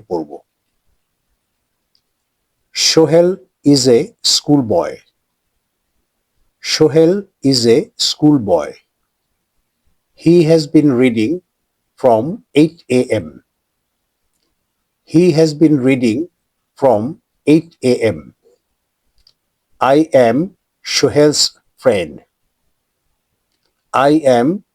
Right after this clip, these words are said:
Sohail's friend. I have been reading from seven A M. I have been reading from seven A M.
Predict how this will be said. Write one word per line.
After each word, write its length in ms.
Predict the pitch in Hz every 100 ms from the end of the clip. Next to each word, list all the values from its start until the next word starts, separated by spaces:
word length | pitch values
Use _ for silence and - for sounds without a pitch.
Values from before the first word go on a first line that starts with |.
| -
Sohail's 760 | - 143 123 151 135 - - _ _
friend. 460 | - 107 131 73 - _ _ _ _ _ _ _ _ _ _ _ _ _ _ _ -
I 140 | 131
have 300 | 143 151 151
been 200 | 156 165
reading 360 | 135 143 147 160
from 440 | - 127 117 160 - _ _
seven 600 | - - 143 131 147 175 -
A 180 | 123
M. 300 | 104 92 76 _ _ _ _ _ _ _ _ _ _ _ _ _ _ _ _ -
I 160 | 131 139
have 280 | 147 156
been 200 | 151 160
reading 360 | 135 139 151 156
from 420 | - 120 110 151 _ _ _ _
seven 680 | - - 151 127 131 127 196 _
A 140 | 127 123
M. 340 | 110 85 67